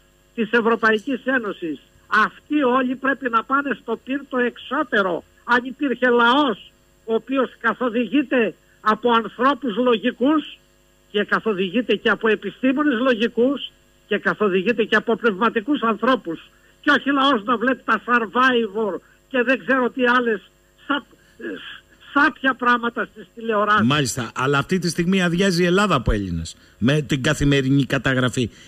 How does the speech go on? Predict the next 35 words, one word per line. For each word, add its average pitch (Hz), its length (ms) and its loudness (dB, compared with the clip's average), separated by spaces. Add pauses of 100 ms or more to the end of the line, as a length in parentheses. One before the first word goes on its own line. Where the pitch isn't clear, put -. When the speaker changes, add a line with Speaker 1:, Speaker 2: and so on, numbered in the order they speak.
(140)
Speaker 2:
Και 143 100 0
επειδή 143 300 2
σωστά 180 380 0
το 233 100 2
είπατε 196 240 0
εσείς, 180 220 2
με 170 100 4
συγχωρείτε, 175 640 0
η 190 100 2
μελέτη 156 640 2 (120)
Τσιόδρα 165 520 0
Λίτρα 120 440 -4 (540)
είπε 247 300 2
το 226 120 2
αυτονόητο, 214 640 2
εγώ 156 240 0
αυτό 240 260 0
κάνω 147 240 0
κριτική 120 380 -2
και 151 160 0
μάλιστα 202 360 2
με 190 80 0
καθυστέρηση 202 540 0
έξι 226 240 0
μηνών, 202 500 4 (260)
κύριε 175 220 2
Βλαχογιαννόπουλο, 143 720 2
το 147 80 0
αυτονόητο. 113 640 2 (220)
Διότι 139 280 0
άμα 190 140 4
είσαι 214 160 2
και 226 140 2
διαχειριστής 196 600 0
πανδημίας, 135 800 2